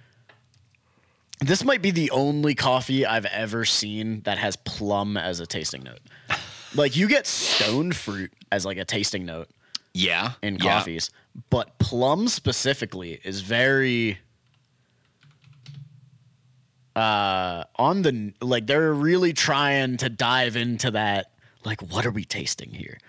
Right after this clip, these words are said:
Speaker 1: Which, again, I'm not really tasting that.
Speaker 2: Yeah,
Speaker 1: Uh,
Speaker 2: yeah.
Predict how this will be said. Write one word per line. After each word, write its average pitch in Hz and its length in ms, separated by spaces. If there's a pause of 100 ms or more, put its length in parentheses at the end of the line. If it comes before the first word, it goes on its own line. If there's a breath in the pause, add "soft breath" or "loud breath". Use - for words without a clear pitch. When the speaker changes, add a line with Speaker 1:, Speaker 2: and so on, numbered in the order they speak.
(260 loud breath)
Speaker 1:
Which, - 180 (180)
again, 135 500 (680 soft breath)
I'm 247 220
not 135 240
really 117 240
tasting 90 420
that. - 220 (1500 soft breath)
Speaker 2:
Yeah, 135 640
Speaker 1:
Uh, 135 320
Speaker 2:
yeah. 123 720